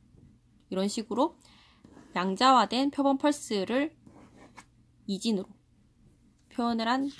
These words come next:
신호를 만들어냈습니다. 이 단계를 부호화라고 하게 됩니다.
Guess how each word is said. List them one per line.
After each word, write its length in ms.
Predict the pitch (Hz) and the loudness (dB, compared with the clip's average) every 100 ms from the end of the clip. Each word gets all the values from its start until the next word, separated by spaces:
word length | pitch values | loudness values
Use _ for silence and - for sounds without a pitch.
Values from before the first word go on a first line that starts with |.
| - _ _ - - | -18 _ _ -20 -10
신호를 480 | - 214 208 277 285 - - - | -6 -4 0 0 0 -8 -12 -8
만들어냈습니다. 840 | 175 190 185 - - 220 - - _ _ _ | -6 -2 -2 -4 -10 -12 -12 -16 _ _ _
이 60 | 190 | -4
단계를 540 | 180 175 175 262 302 _ _ - | -4 -4 -4 -4 -4 _ _ -20
부호화라고 680 | - 202 190 170 170 165 | -4 4 4 4 -2 -6
하게 160 | 190 190 | -8 -8
됩니다. 420 | 175 170 - - | -10 -12 -14 -18